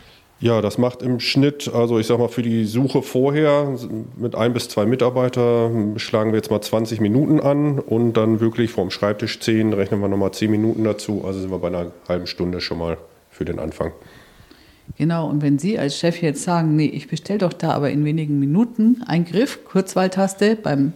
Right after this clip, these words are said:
Speaker 2: ähm, Lieferanten“, dann sag ich Ihnen,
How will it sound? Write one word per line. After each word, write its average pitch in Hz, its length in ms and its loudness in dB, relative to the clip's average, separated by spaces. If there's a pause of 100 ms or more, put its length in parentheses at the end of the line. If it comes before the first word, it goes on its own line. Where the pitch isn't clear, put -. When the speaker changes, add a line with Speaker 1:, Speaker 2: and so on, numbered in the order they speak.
Speaker 2:
ähm, 131 260 0
Lieferanten“, 160 880 0
dann 165 180 2
sag 156 300 -2
ich - 220 -2
Ihnen, 165 380 4